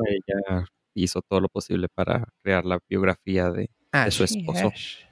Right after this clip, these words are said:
Speaker 1: Y este, l-, t-, sí tienes razón lo que dices de que la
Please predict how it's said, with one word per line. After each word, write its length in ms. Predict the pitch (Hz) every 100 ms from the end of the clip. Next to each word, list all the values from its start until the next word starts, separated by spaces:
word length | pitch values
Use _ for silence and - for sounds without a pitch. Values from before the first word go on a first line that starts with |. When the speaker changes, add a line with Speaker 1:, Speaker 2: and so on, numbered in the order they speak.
| _ _ _ _ _ _ _ _ -
Speaker 1:
Y 100 | 117
este, 720 | 110 - - 120 117 113 104 -
l-, 140 | 117 110
t-, 140 | 120
sí 140 | - 156
tienes 220 | 156 156
razón 260 | 151 143 139
lo 80 | 151
que 140 | 135
dices 280 | 151 165 147
de 100 | 131
que 200 | - 113
la 600 | 101 98 95 92 87